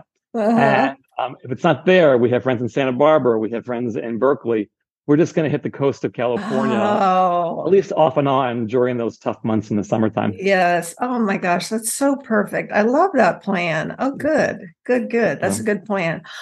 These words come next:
Speaker 1: All right, Gene, what three words would you use to describe yourself?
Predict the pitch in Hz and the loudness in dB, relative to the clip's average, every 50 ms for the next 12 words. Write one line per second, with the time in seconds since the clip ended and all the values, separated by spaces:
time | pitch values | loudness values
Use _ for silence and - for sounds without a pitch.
0 | - - - - - 254 262 262 254 233 196 - 269 269 254 240 226 262 311 277 | -18 -16 -6 0 2 4 4 4 4 2 2 2 4 4 4 6 6 4 4 2
1 | 269 - - 262 262 262 254 247 254 254 233 220 208 208 208 202 202 - 208 190 | 0 -4 -8 -4 -2 0 0 0 0 0 2 2 4 4 4 2 2 -2 -4 -4
2 | - - - 180 196 226 277 330 359 359 285 165 165 165 165 - 170 160 - - | -6 -8 -6 -2 0 2 4 4 4 2 2 2 0 0 0 0 -2 -4 -6 -6
3 | 175 175 165 165 - - 175 175 175 165 156 151 156 - - 135 - - - - | -6 -6 -6 -6 -2 0 0 0 0 0 -4 -8 -8 -10 -10 -8 -10 -10 -10 -14